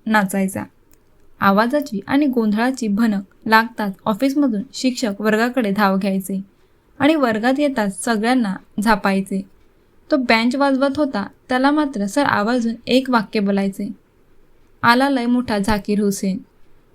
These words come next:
बऱ्याच वेळेस हे नाव मला काहीतरी पॉइंट आउट करत होतं की नेमकं कोण आहे इथे झाकीर हुसेन.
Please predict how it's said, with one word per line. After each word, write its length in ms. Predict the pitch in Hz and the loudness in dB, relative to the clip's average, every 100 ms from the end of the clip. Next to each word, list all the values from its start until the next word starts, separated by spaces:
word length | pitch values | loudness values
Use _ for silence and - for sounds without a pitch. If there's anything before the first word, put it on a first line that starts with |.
| _ | _
बऱ्याच 420 | 214 220 240 269 | 2 2 2 -2
वेळेस 300 | 277 214 196 - | -2 -2 -4 2
हे 160 | 269 | 2
नाव 240 | 285 208 190 | 4 0 0
मला 280 | 254 254 | 2 2
काहीतरी 500 | 220 220 220 247 214 | 0 -2 -2 -2 -4
पॉइंट 420 | 202 247 226 233 247 | -2 0 0 0 0
आउट 200 | 202 202 | -2 0
करत 280 | 220 196 196 | 0 0 -2
होतं 320 | 202 196 190 196 _ _ _ _ - - | -6 -6 -8 -10 _ _ _ _ -20 -2
की 80 | 330 | 2
नेमकं 380 | 320 311 302 | 2 2 0
कोण 340 | 262 254 233 233 | 0 2 2 2
आहे 200 | 220 208 | 0 -2
इथे 220 | 202 214 | -2 -2
झाकीर 380 | 202 202 - 196 | 0 -2 -2 -2
हुसेन. 360 | 196 - 190 | -2 -2 -6